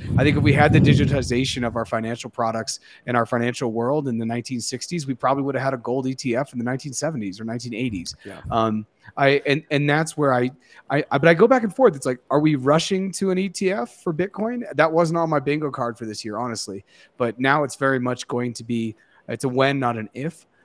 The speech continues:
Speaker 1: whether it's BlackRock or Fidelity. And, um, it, it, it's yet to be seen how that's gonna play out and how it's gonna affect the market, how it's gonna affect hash rate. I know at Compass,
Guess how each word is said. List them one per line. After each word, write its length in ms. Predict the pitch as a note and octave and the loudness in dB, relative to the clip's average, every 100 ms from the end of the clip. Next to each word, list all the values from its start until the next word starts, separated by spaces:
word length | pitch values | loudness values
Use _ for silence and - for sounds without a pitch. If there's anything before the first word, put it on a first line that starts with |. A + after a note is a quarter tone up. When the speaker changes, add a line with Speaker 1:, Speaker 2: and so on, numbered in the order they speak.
| _ | _
Speaker 1:
whether 240 | B2 A#2+ A2+ | -2 0 -2
it's 80 | |
BlackRock 520 | - A#2+ A#2+ B2 B2 A#2 | -2 -2 -2 -2 -6 -8
or 60 | |
Fidelity. 600 | - A2 G#2+ B2 E3 G3 _ _ _ | -14 -8 -4 -2 -4 -6 _ _ _
And, 380 | B2 A#2+ A#2 A2+ - | -4 -2 -2 -6 -8
um, 480 | B2 A#2 A2+ A#2+ B2+ _ C#3 | -6 -4 -4 -8 -10 _ -6
it, 180 | B2+ - | -4 -2
it, 300 | C3+ _ _ _ _ _ _ - | -2 _ _ _ _ _ _ 0
it's 200 | D#3+ D3 | 0 4
yet 220 | D#3+ G3+ | 4 4
to 80 | G3 | 0
be 140 | E3 | -2
seen 320 | C#3 - D#3+ D3 | -2 2 2 4
how 100 | C#3 | 2
that's 200 | C3 - | 2 0
gonna 180 | B2 | -2
play 280 | G#2+ B2 A#2+ | -2 -2 0
out 140 | A#2+ C#3 | 2 0
and 80 | |
how 100 | B2 | -2
it's 120 | A#2+ - | -4 -2
gonna 180 | A#2 | -4
affect 340 | A2 - A#2 - | -4 -8 -10 -8
the 60 | |
market, 480 | A2 A2 B2+ F3 G3 - - - | -8 -6 -2 -2 -2 -6 -16 2
how 140 | B2+ | 4
it's 80 | B2+ | 4
gonna 180 | C3+ A#2+ | 0 -2
affect 300 | - A2+ - | -2 -6 -2
hash 360 | A#2+ B2+ - | -4 -2 -4
rate. 240 | D#3 D#3+ E3+ | -2 -2 -4
I 80 | B2+ | -6
know 200 | B2+ C3 | -6 -6
at 120 | - | -10
Compass, 500 | B2 A#2+ C3 D#3 | -12 -10 -8 -10